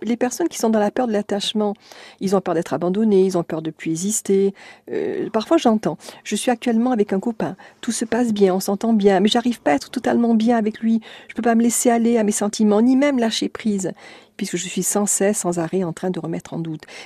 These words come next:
Mais c'est pareil dans la vie professionnelle, hein. Parfois, les gens me disent, « Je n'ai pas trouvé ce que je veux faire dans le travail, après mes études, je me retrouve au chômage, à chercher un boulot. Il faut bien trouver quelque chose, donc arrêtez de fuir.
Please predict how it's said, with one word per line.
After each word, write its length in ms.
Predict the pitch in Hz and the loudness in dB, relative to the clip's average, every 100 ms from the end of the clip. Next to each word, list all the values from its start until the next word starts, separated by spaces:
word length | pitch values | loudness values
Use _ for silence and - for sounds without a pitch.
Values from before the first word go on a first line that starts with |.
| - | 0
Mais 80 | 190 | 2
c'est 180 | - | 4
pareil 300 | 202 190 294 | 2 0 0
dans 100 | 277 | 2
la 140 | 202 185 | 2 0
vie 80 | 196 | -2
professionnelle, 600 | 180 185 - 240 262 180 | -6 -8 -2 0 0 0
hein. 60 | 220 - - - | -4 -10 -18 -6
Parfois, 300 | 175 - 220 | -4 2 2
les 80 | |
gens 180 | 180 190 | 2 2
me 120 | 185 | 0
disent, « 440 | 165 208 269 220 165 - | 0 2 2 2 0 2
Je 40 | |
n'ai 120 | 185 185 | 2 4
pas 100 | 185 | 0
trouvé 240 | - 175 | 0 -2
ce 80 | - | -2
que 100 | 170 | -6
je 120 | 165 | -4
veux 100 | 160 | -6
faire 240 | - 175 | -6 -6
dans 80 | 160 | -6
le 100 | 151 | -8
travail, 680 | - 175 185 202 220 226 196 | -6 -6 -2 -2 -2 0 0
après 240 | 156 - 175 | -2 -6 -4
mes 180 | 175 165 | -2 0
études, 460 | 185 - 226 226 208 | -2 -2 -2 -2 0
je 60 | |
me 100 | 175 | -2
retrouve 300 | 160 - 143 | -2 -6 -8
au 20 | 156 | -8
chômage, 540 | - 202 220 214 202 | -2 0 0 -2 -2
à 80 | 156 | -4
chercher 500 | - - - 208 214 | -6 -6 -2 2 2
un 80 | 170 | 2
boulot. 460 | 165 185 208 220 - | 0 2 2 2 -2
Il 60 | - | 0
faut 80 | 170 | 2
bien 140 | 175 | 2
trouver 260 | - 165 170 | 0 -2 0
quelque 180 | 185 | -2
chose, 300 | - 214 208 | 0 2 2
donc 220 | 160 156 - - | 2 -4 -8 -10
arrêtez 600 | 196 202 208 - 220 220 | -8 -4 -4 -4 -2 0
de 180 | 175 185 | 0 -2
fuir. 640 | - - 196 185 156 - | -4 -8 -2 -2 -2 -6